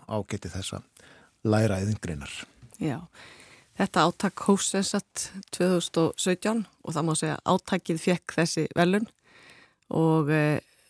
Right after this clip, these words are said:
Speaker 2: það var ekki Tækniskólinn einn sem stóð að þessu, hugmyndin fæddist þar og þar var kannski mesta vinnan í þessu unnin, en þetta var gert í samstarfi við alla aðra starfsmenntaskóla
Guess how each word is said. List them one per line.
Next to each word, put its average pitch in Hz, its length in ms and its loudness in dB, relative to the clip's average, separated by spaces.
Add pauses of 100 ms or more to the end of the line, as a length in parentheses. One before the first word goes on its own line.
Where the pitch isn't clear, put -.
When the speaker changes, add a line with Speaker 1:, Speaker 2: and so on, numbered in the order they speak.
(180)
Speaker 2:
það 165 160 2
var 170 100 6
ekki 170 160 -2
Tækniskólinn 180 600 0
einn 202 160 -2
sem - 240 -4
stóð 185 260 -2
að 190 140 2
þessu, 180 160 0
hugmyndin 180 340 0
fæddist - 360 0
þar 202 200 -2
og 165 120 -2
þar 165 140 0
var 165 100 0
kannski - 380 -4 (600)
mesta 175 340 0 (180)
vinnan 180 300 2
í 180 80 4
þessu - 200 0
unnin, 202 340 0
en 165 280 0
þetta 160 220 -4
var 156 100 -2
gert - 220 -4
í 175 40 -2
samstarfi 180 540 -2
við 180 140 2
alla 175 320 -2 (240)
aðra 180 240 0
starfsmenntaskóla 196 920 -4